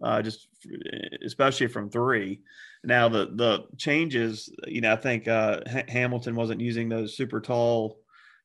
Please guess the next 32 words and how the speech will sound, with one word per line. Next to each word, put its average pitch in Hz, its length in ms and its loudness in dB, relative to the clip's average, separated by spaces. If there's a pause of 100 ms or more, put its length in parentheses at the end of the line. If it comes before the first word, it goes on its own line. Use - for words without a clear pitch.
guys 107 460 4
as 110 220 0
much, 117 420 0
and 110 180 -6
he 110 80 -4
went 110 220 -4
to 110 140 -4
kind 113 200 -2
of 107 100 -2
a, 107 240 -2
a, 104 300 -6 (880)
a - 60 -10
shorter 123 420 4
lineup. 117 540 0
And, 104 240 -8 (380)
but, 117 280 2
you 120 80 -2
know, 117 100 2
U 131 220 2
V 135 160 2
A 160 140 4
just, 127 180 -10
yeah, 156 300 2
just, 117 280 -12
they 131 140 0
just 147 160 -4
didn't, 127 400 -4 (160)
they 127 140 0
didn't 135 240 -2
look 131 240 -4
super 123 320 -2
sharp. 131 460 -2